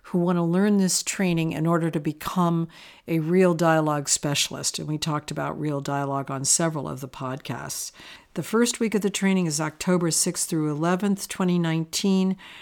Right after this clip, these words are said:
and then the second week is March sixth through eleven, twenty twenty, March sixth through eleven, twenty twenty. And so this model of therapy based on real dialogue, and it's a structured, time-limited form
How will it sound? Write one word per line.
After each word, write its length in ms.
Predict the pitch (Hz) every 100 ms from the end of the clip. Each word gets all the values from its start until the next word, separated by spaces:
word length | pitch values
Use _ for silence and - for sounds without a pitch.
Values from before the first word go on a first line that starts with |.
| -
and 180 | 160 160
then 140 | 160
the 100 | 156
second 540 | 143 - 226 226 226 208
week 240 | 180 175
is 160 | 151 165
March 340 | 165 160 160
sixth 640 | - - - 214 - - -
through 320 | 180 160 156
eleven, 560 | 254 160 160 165 175 175
twenty 520 | 170 - 180 170 165
twenty, 420 | 160 - 165 143 147
March 400 | 147 151 147 -
sixth 520 | - - 185 - -
through 200 | 175 160
eleven, 360 | 151 151 151 147
twenty 380 | - 147 143
twenty. 500 | 139 - 147 131 131 - - - - - - -
And 260 | 175 165 165
so 220 | - 180
this 380 | 170 202 - 175
model 720 | 170 160 170 196 208 226 _ -
of 160 | 165
therapy 760 | - 190 175 190 190 196 196 196 -
based 380 | 165 185 220 -
on 260 | 175 165 165
real 200 | 170 196
dialogue, 640 | 185 156 156 156 160 190 - - - _
and 180 | 180 160
it's 180 | 160 - -
a 80 | 160
structured, 840 | - - - 175 180 - 196 180
time-limited 880 | - - 185 190 180 180 180 175 151
form 560 | - - 165 151 139